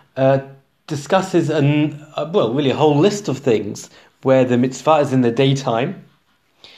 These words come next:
And, uh, the Mishnah tells us that the, uh, the, w-, because it's a daytime mitzvah, it can only be done from after sunrise. So here's the list. Ein Kohenes HaMegillah.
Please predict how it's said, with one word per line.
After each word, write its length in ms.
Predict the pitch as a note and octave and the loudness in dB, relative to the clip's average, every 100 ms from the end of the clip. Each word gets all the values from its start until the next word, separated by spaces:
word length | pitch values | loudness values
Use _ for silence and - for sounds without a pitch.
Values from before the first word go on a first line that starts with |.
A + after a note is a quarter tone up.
| - - - _ _ | -20 -20 -20 _ _
And, 560 | C3+ B2+ B2+ B2+ B2+ B2 | -2 0 0 0 -2 2
uh, 400 | B2+ B2 B2 A2+ - | 2 2 0 -2 -8
the 80 | - | -4
Mishnah 360 | C#3 D3 - D3+ | -2 -2 -2 -4
tells 320 | - G#3+ F#3 | 2 2 2
us 320 | D3+ C#3+ - G2+ C3+ | -2 -4 -12 -18 -10
that 240 | C#3 B2+ | -10 -6
the, 400 | C3+ C3 B2+ A#2+ | 0 2 2 2
uh, 140 | A#2+ A2 - | 0 -2 -8
the, 80 | A2+ | -12
w-, 200 | A#2+ B2+ | -10 -10
because 380 | - B2 C#3+ C#3 | -10 -6 -6 -6
it's 160 | C3+ | -6
a 100 | B2 | -8
daytime 500 | G#2+ D3+ D3 D3 C#3+ | -2 -2 -2 -2 -2
mitzvah, 460 | G#3 G#3 - C#3+ C#3 - - | -2 -4 0 0 0 -12 -16
it 100 | C3+ | -2
can 120 | D#3+ | 2
only 100 | D#3+ | 4
be 120 | C#3 | 4
done 420 | C3+ C#3+ C3 B2+ - | 4 4 4 2 -6
from 200 | - A#2+ | -8 -6
after 280 | A#2+ - | -6 -6
sunrise. 680 | A2+ A#2+ G#2 F#2+ E2 - - _ _ _ _ - | -6 -4 -4 -8 -12 -14 -20 _ _ _ _ -10
So 80 | D3+ | -4
here's 220 | A3+ F3 | -2 0
the 60 | |
list. 360 | B2 - - - _ F#3 | -4 -4 -12 -20 _ -2
Ein 260 | B3 B3+ | 0 0
Kohenes 400 | - G3+ F3 C#3 | 2 2 4 2
HaMegillah. 640 | D3+ C3+ C3 B2 E3+ - | 0 0 0 2 2 -2